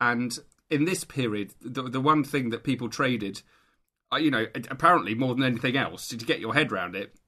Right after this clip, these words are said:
is other people, and slavery was so important to the Viking economy. Um, I w-, what was fascinated by the fact that one of the, the, the biggest sort of slave centres, slave markets, was in Dublin.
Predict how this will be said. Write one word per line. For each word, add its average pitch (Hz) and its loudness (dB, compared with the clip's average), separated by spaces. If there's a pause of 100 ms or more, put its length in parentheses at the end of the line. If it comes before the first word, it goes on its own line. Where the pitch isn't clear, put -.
(120)
is 156 4
other 170 4
people, - -4 (100)
and 143 0
slavery 143 -2
was 120 -6
so 190 2
important 151 -2
to 113 -2
the 120 -8
Viking 113 -4 (300)
economy. 104 -4
Um, 110 -4 (140)
I 131 2
w-, 143 -4
what 160 2
was 160 -4
fascinated 120 -2
by 113 0
the 113 -8
fact 127 0
that 131 -2
one 156 4
of 131 -2
the, 131 0 (400)
the, 139 2
the 120 -6
biggest 135 -2 (560)
sort 147 -4
of 127 -4
slave 143 4
centres, 131 -2
slave 135 0
markets, 131 -2
was 131 -2
in 170 2
Dublin. 170 -2